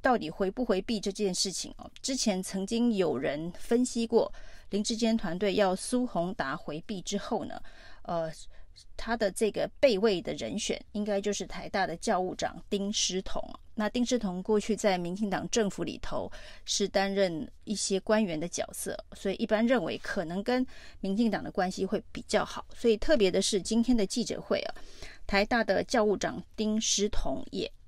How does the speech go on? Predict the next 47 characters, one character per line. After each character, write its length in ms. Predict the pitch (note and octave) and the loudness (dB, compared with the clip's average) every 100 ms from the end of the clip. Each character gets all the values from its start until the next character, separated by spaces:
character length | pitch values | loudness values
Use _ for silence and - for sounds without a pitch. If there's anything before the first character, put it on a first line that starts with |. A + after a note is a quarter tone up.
| - | -4
一 100 | A#3+ | -4
起 280 | - - - | -2 -4 -4
出 300 | - - G3 | -2 2 2
席 240 | - - - | 2 -2 -4
啊， 100 | - - - - | -8 -8 -12 -4
也 120 | F#3+ | 0
就 120 | G3 C4+ | 2 2
是 120 | C#4 | 0
说， 300 | - C4 - | 2 2 2
他 200 | - C4 C4 | 0 2 2
也 180 | F3+ | 2
为 280 | - C4 G#3 | 2 4 4
这 200 | F#3 C4+ | 4 2
一 180 | A3+ D3 | 2 0
个 220 | - D#3 - - | -4 -6 -6 -6
撤 240 | - G#3+ | 0 2
销 280 | - F#3+ F#3 - | 2 0 0 -4
林 260 | E3 D3+ F#3+ | -8 -6 -2
志 240 | A3+ G3+ | 0 0
坚 300 | E3 F#3+ G3 - - - | 2 2 2 -4 -12 -12
学 340 | - - E3 E3 | -4 -2 0 4
位 300 | G#3+ A3+ - - - - - - - | 6 4 2 -8 -10 -8 -6 -4 0
的 140 | D#3 | 0
这 180 | - G3+ | 4 2
一 60 | |
个 160 | - E3+ - | 2 -4 -4
决 200 | - D#3+ | -6 -4
策 300 | - A3+ - - - - - | 0 0 0 -6 -12 -16 -2
背 160 | A3+ G3+ | 0 2
书 300 | - F3 E3 | 2 0 -2
了。 200 | - - - | -4 -6 0
那 140 | C4 | 2
事 80 | - D4+ | 2 2
实 40 | |
上， 220 | D4 B3+ | 2 2
程 240 | - G3 A#3 | 2 0 0
序 180 | C#4 | 0
上 240 | B3 B3+ A#3 | 2 0 -2
就 200 | - G#3+ | 0 2
是 240 | G#3 G#3 F3 | 2 2 0
伦 240 | E3+ G3 | 0 0
理 120 | G#3+ | 0
审 200 | F3 D#3 D3+ | -2 -4 -4
定 220 | F#3 - | -6 -6
委 160 | D#3 C#3 | -6 -6
员 160 | C#3+ | -6
会 260 | F3+ A3 | 0 0